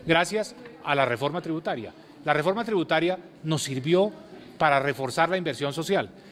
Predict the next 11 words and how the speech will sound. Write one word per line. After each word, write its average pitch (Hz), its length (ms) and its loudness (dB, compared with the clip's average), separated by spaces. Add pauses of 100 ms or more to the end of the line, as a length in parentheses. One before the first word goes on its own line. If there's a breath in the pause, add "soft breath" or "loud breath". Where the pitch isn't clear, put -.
(140 loud breath)
Son 190 260 2
estos 220 240 0
los 165 160 2
sectores 170 680 2 (440 loud breath)
que 131 460 4
más 185 280 0
crecen, 180 440 -4 (360)
son 151 220 -2
los 165 120 2
sectores 147 440 2
donde 127 480 2